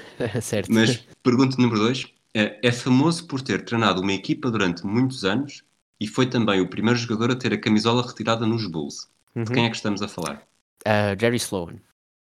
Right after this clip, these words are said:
Speaker 1: ah, que foi depois
Speaker 2: Exatamente.
Speaker 1: treinador de, de Utah há muitos anos também.
Speaker 2: Muito bem. Lembras-te qual é que era o, ou sabes qual é que era o número dele?
Speaker 1: Ah, ah, ora bem.
Speaker 2: Isto não, isto não conta, é mesmo só para,
Speaker 1: Sim.
Speaker 2: por curiosidade.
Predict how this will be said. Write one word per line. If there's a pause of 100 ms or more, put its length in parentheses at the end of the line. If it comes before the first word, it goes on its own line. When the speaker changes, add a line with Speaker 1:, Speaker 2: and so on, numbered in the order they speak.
(320)
Speaker 1:
ah,
que
foi
depois
Speaker 2:
Exatamente.
Speaker 1:
treinador
de, (100)
de
Utah
há
muitos
anos
também. (760)
Speaker 2:
Muito
bem.
Lembras-te
qual
é
que
era
o,
ou
sabes
qual
é
que
era
o
número
dele? (960)
Speaker 1:
Ah, (100)
ah, (580)
ora
bem. (540)
Speaker 2:
Isto
não,
isto
não
conta,
é
mesmo
só
para,
Speaker 1:
Sim.
Speaker 2:
por
curiosidade.